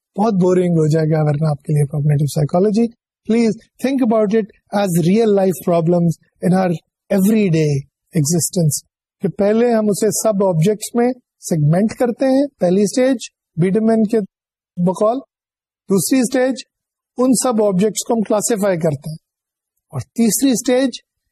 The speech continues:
کہ ہم ان سب آبجیکٹس کو پیٹرن بناتے ہیں، ٹھیک ہے نا؟ تو جیسے میں آپ کو پھر یہ پائپس دکھاؤں تو سب آبجیکٹس ہم نے آئیڈینٹیفائی کر لیے کہ بھئی یہ لمز ہیں، یہ ٹانگیں ہیں، یہ، یہ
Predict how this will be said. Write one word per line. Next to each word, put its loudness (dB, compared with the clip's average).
کہ -2
ہم 0
ان 2
سب 2
آبجیکٹس 0
کو 2
پیٹرن 0
بناتے -2
ہیں، -20
ٹھیک -2
ہے 2
نا؟ 2
تو 0
جیسے 0
میں 2
آپ -4
کو -2
پھر 0
یہ 2
پائپس -2
دکھاؤں 0
تو -2
سب -2
آبجیکٹس -2
ہم 0
نے 2
آئیڈینٹیفائی 0
کر 2
لیے 2
کہ 0
بھئی 2
یہ 2
لمز 0
ہیں، -4
یہ 0
ٹانگیں 0
ہیں، -2
یہ، 0
یہ 2